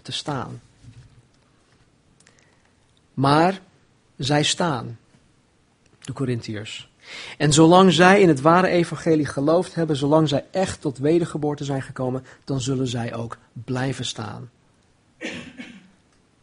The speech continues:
Vers twee. "Waardoor u ook zalig wordt als u eraan vasthoudt, zoals ik het u verkondigd heb. Tenzij dat u tevergeefs geloofd hebt."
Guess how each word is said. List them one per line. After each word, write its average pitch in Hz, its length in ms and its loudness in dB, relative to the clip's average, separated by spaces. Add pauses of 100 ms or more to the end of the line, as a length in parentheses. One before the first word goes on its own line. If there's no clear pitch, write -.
(160)
Vers - 220 -4
twee. 127 380 2 (600)
"Waardoor 156 400 6
u 180 100 6
ook 160 140 4
zalig 180 380 2
wordt 143 300 0
als 151 220 -2
u 143 80 0
eraan 135 200 -2
vasthoudt, 127 680 -8 (360)
zoals 139 360 0
ik 131 60 -8
het - 100 -10
u 131 80 -6
verkondigd 143 520 -4
heb. 117 200 -10 (880)
Tenzij 151 580 2
dat 147 280 -4
u 165 220 4
tevergeefs 123 840 -8
geloofd 123 520 -6
hebt." 92 300 -14